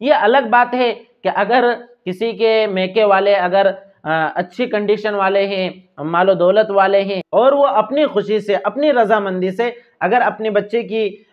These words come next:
آ، ولادت کرنا چاہتے ہیں، اپنے بچے کو بلانا چاہتے ہیں، ولادت کے موقع پر اس کا خرچ خود برداشت کرتے ہیں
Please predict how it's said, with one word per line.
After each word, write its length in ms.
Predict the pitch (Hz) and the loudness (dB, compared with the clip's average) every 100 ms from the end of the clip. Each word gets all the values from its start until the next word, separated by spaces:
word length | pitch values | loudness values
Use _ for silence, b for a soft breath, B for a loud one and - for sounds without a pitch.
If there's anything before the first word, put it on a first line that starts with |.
| - | -6
آ، 220 | 175 175 | -2 -2
ولادت 500 | 165 185 202 208 202 | 0 2 2 0 0
کرنا 280 | 175 202 214 | 0 0 0
چاہتے 420 | 220 202 202 202 | 0 0 0 -4
ہیں، 180 | 208 190 | -4 -6
اپنے 240 | 175 196 | -6 -4
بچے 280 | 190 185 196 | -4 -2 -4
کو 140 | 202 180 | -2 -2
بلانا 420 | 165 180 226 233 | 2 0 0 0
چاہتے 380 | 233 202 214 214 | 0 0 -2 -4
ہیں، 140 | 202 | -2
ولادت 420 | 190 190 196 202 | 0 0 -2 -2
کے 100 | 208 | -4
موقع 320 | 185 170 202 202 | -4 -4 -4 0
پر 100 | 190 | -2
اس 120 | 180 | -2
کا 140 | 190 175 | -2 0
خرچ 260 | 233 233 | -2 -2
خود 220 | 233 240 | -2 0
برداشت 440 | 220 220 226 233 - | 2 2 2 -2 -2
کرتے 320 | 220 180 220 | -6 -4 -6
ہیں 140 | 247 | -6